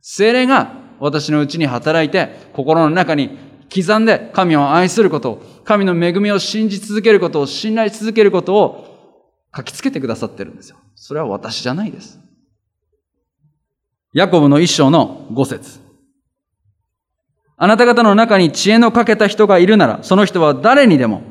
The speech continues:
惜しげなく、咎めることなくお与えになる神に願いなさい。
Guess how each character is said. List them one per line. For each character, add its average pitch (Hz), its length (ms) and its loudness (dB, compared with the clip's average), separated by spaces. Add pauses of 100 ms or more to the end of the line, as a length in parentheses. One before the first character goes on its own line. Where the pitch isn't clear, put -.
(240)
惜 131 120 -2
し 147 120 -4
げ 151 80 2
な 147 120 2
く、 - 380 -2
咎 147 220 2
め 180 100 4
る 156 80 2
こ 147 100 -2
と 143 100 0
な 147 100 2
く 139 100 -8
お 139 180 0
与 180 180 0
え 190 40 -2
に 190 80 0
な 190 100 2
る 165 100 0
神 202 240 0
に 151 120 2
願 139 280 0
い 208 40 0
な 202 80 0
さ 156 140 -4
い。 - 60 -12